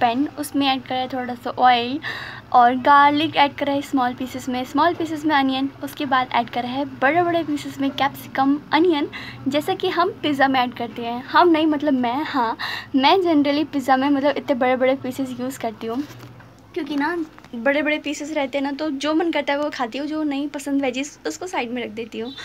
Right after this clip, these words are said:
उसके बाद ऐड करा है मैंने बड़े-बड़े pieces में टमाटर, और फिर मैंने photo खींचने के चक्कर में जो हमारा veggies था वो भी हो चुका था।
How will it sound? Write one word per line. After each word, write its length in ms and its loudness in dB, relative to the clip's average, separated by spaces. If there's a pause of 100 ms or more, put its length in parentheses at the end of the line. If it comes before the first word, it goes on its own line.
(560)
उसके 200 -2
बाद 300 2
ऐड 180 0
करा 180 0
है 120 0
मैंने 360 0 (560)
बड़े-बड़े 460 2
pieces 380 -8
में 200 -2
टमाटर, 760 -2 (280)
और 200 0
फिर 280 -6
मैंने 340 0 (920)
photo 220 2
खींचने 320 -4
के 80 -2
चक्कर 360 -4
में 200 -2
जो 140 0
हमारा 260 0
veggies 400 -6
था 60 -2
वो 140 -4
भी 100 -4
हो 140 -4
चुका 280 -6
था। 260 -6